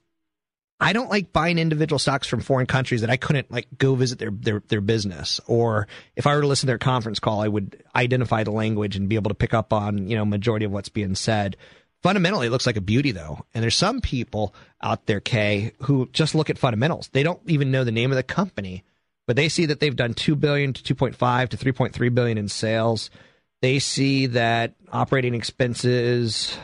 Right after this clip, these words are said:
um, continuing operations looks good, that dividends per share, they used to have a dividend, they don't anymore. I would guess they acquired some companies. Their net profit margin's been eighteen percent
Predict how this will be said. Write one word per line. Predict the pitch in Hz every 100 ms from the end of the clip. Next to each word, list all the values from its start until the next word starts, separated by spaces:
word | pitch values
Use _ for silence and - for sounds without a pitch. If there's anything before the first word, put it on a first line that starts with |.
| -
um, | 107 107 107 107 104 104 98 -
continuing | - 147 131 123
operations | 120 - 123 120 - 110
looks | 120 - _
good, | - 127 131 131 - - - _ _ -
that | 113 -
dividends | 143 139 131
per | -
share, | 117 - 127 131
they |
used | 135 247
to | 330
have | 262
a |
dividend, | 175 196 147 107
they | 110
don't | 117 139 151
anymore. | 143 117 110 107 110 -
I | 123
would | 143 131
guess | 151 175 -
they | 185
acquired | 139 - - 131 135 131
some | 101 95
companies. | - - 120 - 104 90 87 87 - _ _ _
Their | 113
net | 127 147
profit | - 139 135 139
margin's | 131 127 120
been | 120 120
eighteen | 123 117 - 127
percent | 120 117 - 120 110